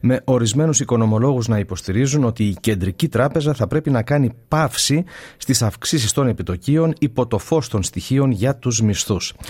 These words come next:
Περισσότερα θα συζητήσουμε τώρα με την Τίνα Γερολίμου στο πλαίσιο της οικονομικής αναφοράς της εβδομάδας, α, που μεταδίδεται το πρόγραμμά μας κάθε Πέμπτη απόγευμα. Λοιπόν, για να μας πεις, Τίνα, παρακαλώ,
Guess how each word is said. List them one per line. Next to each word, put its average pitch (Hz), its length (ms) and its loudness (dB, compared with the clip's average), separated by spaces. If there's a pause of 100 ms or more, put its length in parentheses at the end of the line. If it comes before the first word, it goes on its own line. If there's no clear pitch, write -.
(300)
Περισσότερα 127 560 0
θα 135 120 -2
συζητήσουμε 110 520 0
τώρα 113 240 0
με 104 100 0
την 98 160 -2
Τίνα 101 220 0
Γερολίμου 101 540 0
στο 110 160 -2
πλαίσιο 117 360 0
της 104 140 -4
οικονομικής 101 580 -2
αναφοράς 98 500 -2
της - 300 -4
εβδομάδας, 101 840 -2 (500)
α, 101 280 -2
που 107 100 -4
μεταδίδεται 101 480 0
το 98 140 -6
πρόγραμμά 98 400 0
μας 95 160 0
κάθε 101 280 -4
Πέμπτη 101 460 -2
απόγευμα. 123 680 0
Λοιπόν, 165 300 0
για 185 180 2
να 190 240 2
μας 143 200 0
πεις, 147 180 0
Τίνα, 123 320 2
παρακαλώ, 113 460 0